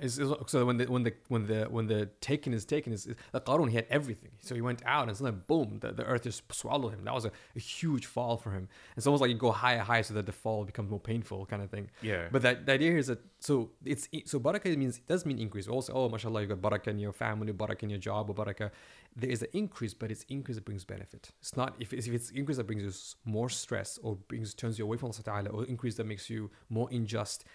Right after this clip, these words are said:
Speaker 1: then that's not barakah. So that's one way to measure it. Is it this, is, is this increase, this growth gets me closer to God, gets me closer to Allah subhanahu wa ta'ala, or, and is beneficial to myself, to my family, those around me, or is this causing more stress? And we've seen people who get promoted, move up, and have big businesses. They're like, "Oh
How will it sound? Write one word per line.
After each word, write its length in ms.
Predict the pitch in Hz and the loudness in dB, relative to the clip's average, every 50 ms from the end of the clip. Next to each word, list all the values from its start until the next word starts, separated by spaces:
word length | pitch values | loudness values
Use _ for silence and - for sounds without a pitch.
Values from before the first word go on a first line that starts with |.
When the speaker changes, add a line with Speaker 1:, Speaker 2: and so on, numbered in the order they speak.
| - - _ | -20 -20 _
Speaker 1:
then 260 | - 123 110 107 101 | -6 -4 -4 -2 -4
that's 280 | 98 101 101 - - - | -6 -6 -8 -8 -10 -10
not 160 | 107 98 95 | -10 -10 -10
barakah. 260 | - 90 - - - | -10 -12 -12 -12 -10
So 100 | - - | -2 0
that's 140 | 135 123 - | 0 0 4
one 140 | 135 139 139 | 4 4 4
way 80 | 131 - | 4 4
to 80 | 117 | 4
measure 220 | 113 107 98 98 92 | 2 2 2 0 -4
it. 80 | - - | -6 -6
Is 120 | 107 107 | -4 -4
it 120 | 110 - | -4 -2
this, 220 | - 117 101 107 - | -2 -2 -2 -2 -2
is, 240 | 123 131 131 - - | -4 -4 -4 -4 -6
is 160 | - 123 107 - | -6 -6 -4 -4
this 180 | 151 156 - | -4 -6 -6
increase, 440 | - - 135 135 127 - - 113 98 | -6 -4 -2 -2 -2 -4 -6 -6 -4
this 140 | 110 127 - | -2 -4 -4
growth 520 | - - - 113 120 117 95 92 - - - - _ _ _ _ _ _ _ _ _ | -6 -4 -2 0 0 0 0 -4 -8 -14 -20 -20 _ _ _ _ _ _ _ _ _
gets 220 | _ - 107 - - | _ -2 -2 -2 -2
me 80 | 113 | -6
closer 420 | 104 - - - 110 127 139 - 175 | -8 -8 -6 -2 -2 -2 -2 -4 -8
to 120 | 170 175 165 | -8 -8 -8
God, 280 | 165 170 185 196 - _ | -6 -8 -8 -8 -8 _
gets 100 | - 101 | -4 -4
me 60 | 107 | -4
closer 200 | 101 - 127 - | -4 -4 -6 -4
to 60 | - | -4
Allah 80 | 147 147 | -8 -8
subhanahu 140 | - - - | -8 -8 -6
wa 60 | 151 | -4
ta'ala, 220 | 156 170 185 190 - - _ _ - _ _ _ | -2 -2 -4 -6 -8 -14 _ _ -20 _ _ _
or, 340 | 139 135 127 117 117 113 - 127 | 2 4 6 6 6 4 4 2
and 160 | 120 117 117 | 2 2 2
is 220 | 120 101 - - - - | -2 -4 -6 -10 -6 -2
beneficial 480 | - 120 120 123 - - 139 - 160 143 | 0 2 2 2 2 2 0 2 0 -2
to 100 | - 117 | -2 -4
myself, 400 | 104 98 98 - - 123 123 - | -6 -6 -6 -4 -2 -2 -2 -2
to 40 | - | -4
my 80 | 104 101 | -8 -6
family, 240 | - 120 120 117 | -6 -4 -4 -2
those 160 | 104 101 95 101 | -2 -2 -2 -4
around 180 | 107 127 156 175 | -4 -4 -4 -4
me, 120 | 190 190 - - - - - _ _ _ | -6 -8 -12 -18 -20 -20 -20 _ _ _
or 260 | 143 147 147 139 127 | -4 -2 -2 -2 -2
is 80 | - - | -4 -6
this 160 | 135 127 104 | -8 -8 -8
causing 400 | - - 113 110 110 - 110 104 | -10 -10 -10 -10 -8 -6 -6 -6
more 140 | 107 101 92 | -6 -6 -6
stress? 520 | - - - - 107 - - - - - - | -8 -10 -10 -12 -14 -14 -14 -16 -16 -12 -4
And 120 | - 120 | 0 2
we've 120 | 131 131 123 | 2 2 2
seen 160 | - 170 170 | -2 -4 -4
people 160 | 190 165 139 | -2 0 0
who 100 | 120 113 | 0 0
get 160 | 101 104 95 | -2 -4 -8
promoted, 440 | - - 110 120 160 180 175 160 135 | -6 -6 -2 0 2 2 2 2 2
move 200 | 120 117 107 - | 0 -2 0 2
up, 180 | 185 185 - - | 2 2 2 0
and 120 | 113 110 104 | -2 0 0
have 140 | 104 95 | -2 0
big 160 | 98 120 107 135 | -2 -4 0 0
businesses. 300 | 175 165 156 151 143 127 | 0 0 0 -2 -2 -2
They're 80 | 120 | -2
like, 160 | 110 107 - - | -2 -4 -4 -6
"Oh 100 | 107 | -10